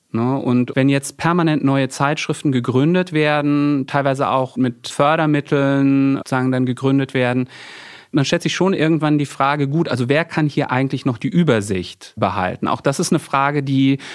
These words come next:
schon in die frühe Neuzeit mindestens zurückreicht. Aber was sind dann eigentlich die Instrumente, mit denen wir dann, dann Übersicht behalten? Bibliografien sicherlich, bestimmte Formen des Recherchierens, Suchmaschinen, äh, und so weiter.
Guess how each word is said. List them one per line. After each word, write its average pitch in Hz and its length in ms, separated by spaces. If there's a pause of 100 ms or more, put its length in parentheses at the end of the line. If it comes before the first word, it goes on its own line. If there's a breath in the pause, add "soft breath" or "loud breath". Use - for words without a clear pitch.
(120 loud breath)
schon 135 200
in 135 80
die 123 60
frühe 139 300
Neuzeit 131 720
mindestens 135 680
zurückreicht. 147 920 (380 loud breath)
Aber 123 180
was 135 160
sind 190 180
dann 160 140
eigentlich 147 340
die 143 100
Instrumente, 131 920
mit 123 160
denen 123 160
wir 123 100
dann, 120 260
dann 117 140
Übersicht 117 480
behalten? 95 440
Bibliografien 131 920
sicherlich, 143 800 (420 loud breath)
bestimmte 139 380
Formen 127 320
des 117 180
Recherchierens, 139 1120
Suchmaschinen, 131 1160
äh, - 20
und 120 380
so 123 180
weiter. 151 640